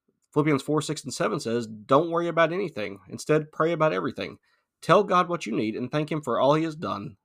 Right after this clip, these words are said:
Then you will experience God's peace, which exceeds anything we can understand. His peace will guard your hearts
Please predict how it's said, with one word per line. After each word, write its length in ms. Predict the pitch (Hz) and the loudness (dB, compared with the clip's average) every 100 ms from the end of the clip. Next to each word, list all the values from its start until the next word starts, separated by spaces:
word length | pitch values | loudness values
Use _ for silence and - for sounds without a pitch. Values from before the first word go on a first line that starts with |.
| - | -2
Then 180 | 131 165 | 0 2
you 60 | |
will 120 | 160 | 0
experience 480 | 117 - 147 143 135 | -2 -4 -2 -2 -4
God's 320 | - 113 131 | -4 -4 -4
peace, 380 | - 117 110 - | -6 -6 -6 -8
which 220 | - 113 | -10 -10
exceeds 380 | 117 - 113 101 - | -10 -6 -6 -6 -6
anything 340 | 151 165 165 | -4 -2 -4
we 80 | 160 | -4
can 100 | 160 | -4
understand. 580 | 156 160 - 107 104 104 _ _ _ _ | -4 -6 -6 -6 -6 -10 _ _ _ _
His 240 | 143 143 | 0 0
peace 360 | - 160 170 - | -2 -8 -8 -6
will 140 | 101 | -6
guard 440 | 101 113 139 143 131 | 0 4 4 2 -6
your 140 | 104 | -8
hearts 400 | - 131 156 - | 0 0 0 -6